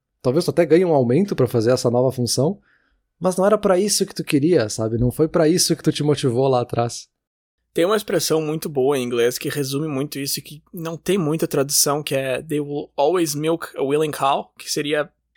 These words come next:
Speaker 2: "Enquanto a vaca tiver dando leite, alguém vai tá lá pra pegar o leite". É basicamente isso, assim, enquanto tu tiver disposto a fazer alguma coisa,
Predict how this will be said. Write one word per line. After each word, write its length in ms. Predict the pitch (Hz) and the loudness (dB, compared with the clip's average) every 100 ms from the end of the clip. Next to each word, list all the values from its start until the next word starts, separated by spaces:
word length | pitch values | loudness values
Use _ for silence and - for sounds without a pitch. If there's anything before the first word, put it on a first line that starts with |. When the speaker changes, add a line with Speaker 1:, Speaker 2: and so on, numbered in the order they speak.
| _ _ _ - | _ _ _ -2
Speaker 2:
"Enquanto 240 | 214 214 | 2 2
a 60 | 233 | 4
vaca 240 | 196 - | 2 0
tiver 220 | - 180 | -2 0
dando 240 | 175 190 180 | 0 0 2
leite, 260 | 165 170 | 2 2
alguém 220 | 185 165 | 0 0
vai 160 | 175 175 | 0 0
tá 100 | 165 | 2
lá 140 | 143 | 0
pra 100 | 147 | 0
pegar 260 | 151 123 131 | -2 0 2
o 80 | 127 | 0
leite". 280 | 127 131 120 | -4 -6 -2
É 40 | |
basicamente 540 | 135 147 180 170 175 | -2 0 -2 -2 -2
isso, 160 | 180 156 | -2 0
assim, 400 | 143 131 123 120 | -4 -4 -8 -10
enquanto 380 | 135 170 214 302 | -2 0 0 -2
tu 120 | 277 | -8
tiver 280 | - 190 165 | -6 -2 -2
disposto 400 | - - 165 196 | -2 -2 -2 0
a 40 | |
fazer 200 | 175 143 | -2 0
alguma 260 | 156 170 156 | 0 0 -2
coisa, 460 | - 156 165 185 | -2 -2 -2 -6